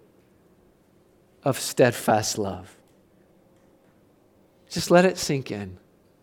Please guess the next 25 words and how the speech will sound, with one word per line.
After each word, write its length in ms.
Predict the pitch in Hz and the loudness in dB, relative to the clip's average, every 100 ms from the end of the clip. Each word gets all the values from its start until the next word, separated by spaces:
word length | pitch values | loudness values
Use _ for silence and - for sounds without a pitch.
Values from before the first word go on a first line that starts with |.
| _ _ _ _ _ _ _ _ _ _ _ _ _ _ _ _ _ _ | _ _ _ _ _ _ _ _ _ _ _ _ _ _ _ _ _ _
There 180 | 139 165 | 4 4
is 180 | 180 147 | 4 2
a 120 | 139 | 0
hope 580 | 120 - 165 170 - - - _ _ _ _ _ _ _ | -2 -6 -2 -2 -4 -14 -20 _ _ _ _ _ _ _
of 180 | - 123 | -4 -4
steadfast 1200 | - - - - 139 131 - 120 101 104 - - - _ _ _ _ - - | -4 -8 -2 4 4 2 -2 -2 -4 -8 -14 -16 -20 _ _ _ _ -18 -10
love. 560 | 113 107 92 104 - _ _ _ _ _ _ _ _ _ _ _ _ _ _ _ _ _ _ _ - - | -6 -6 -8 -16 -20 _ _ _ _ _ _ _ _ _ _ _ _ _ _ _ _ _ _ _ -20 -6
God 260 | 127 127 113 | 2 4 4
is 200 | 101 - - | 0 -6 -10
good, 340 | - 117 98 85 - - - - - - | -6 -4 -6 -10 -18 -20 -20 -20 -20 -10
and 140 | - 117 | -4 -2
he 140 | 107 | 0
does 320 | 110 104 104 | 0 0 -4
good 500 | 113 127 117 110 - - _ | -2 0 2 0 -6 -20 _
on 140 | 110 | -10
behalf 600 | 104 101 120 110 107 - - | -8 -6 -2 -2 -2 -12 -18
of 140 | 101 | -14
his 220 | - 92 - | -10 -10 -12
people. 440 | - 110 - 95 - _ _ _ _ _ _ _ _ _ _ _ _ _ - | -12 -10 -10 -14 -16 _ _ _ _ _ _ _ _ _ _ _ _ _ -10
And 120 | 120 | -2
that's 300 | 123 127 - | 0 0 2
why 160 | 135 120 | 4 4
to 80 | |
have 300 | 117 110 104 | 2 -2 -2
God 400 | 113 135 165 175 | 0 0 0 -4